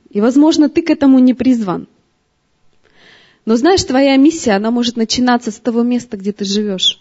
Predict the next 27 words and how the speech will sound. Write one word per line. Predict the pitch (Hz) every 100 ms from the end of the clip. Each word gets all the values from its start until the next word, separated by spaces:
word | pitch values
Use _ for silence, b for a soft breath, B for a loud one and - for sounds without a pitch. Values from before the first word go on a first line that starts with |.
| _
с | -
твоего | - 233 269 285
города, | 254 294 233 185 185 _ _ _ _ _
с | -
твоей | 156 165 240
семьи, | 247 - 269 247 233 247 240 _ _ _ _ _ _ _ _
с | - -
твоей | 180 208 262 254
работы. | 247 220 240 233 214 214 _ _ _ _ _ _ _ _ _ _ _ _ _ _
Ты | 240
должен | 240 330 277 254
знать, | 262 294
что | - 247
ты | - 262 214
призван, | - - - 320 240 190 165 190 - _ _ _ _ _ _ _ _
что | - 247
ты | - 302
сын | - - 269 269
и | 208
ты | 220 196
дочь | 220 226
Бога. | 220 208 208 196 196 214 _ _ _ _ _ -
И | 202
если | 262 -
ты | 269 254
любишь | 247 254 277 -
Иисуса, | 254 - 240 - - 185